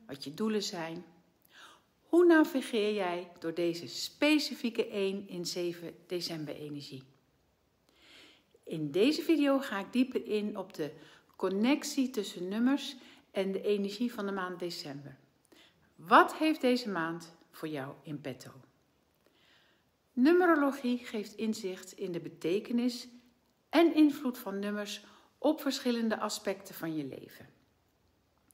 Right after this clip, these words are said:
Wil je meer weten over hoe je jouw eigen vier belangrijkste nummers zelf kunt berekenen?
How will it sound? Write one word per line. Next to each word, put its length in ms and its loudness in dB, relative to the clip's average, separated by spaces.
Wil 200 -8
je 160 -4
meer 300 2
weten 480 -2
over 320 -6
hoe 260 -4
je 160 0
jouw 300 -4
eigen 600 -8
vier 600 2
belangrijkste 760 -2
nummers 380 -6
zelf 500 -2
kunt 260 2
berekenen? 600 -2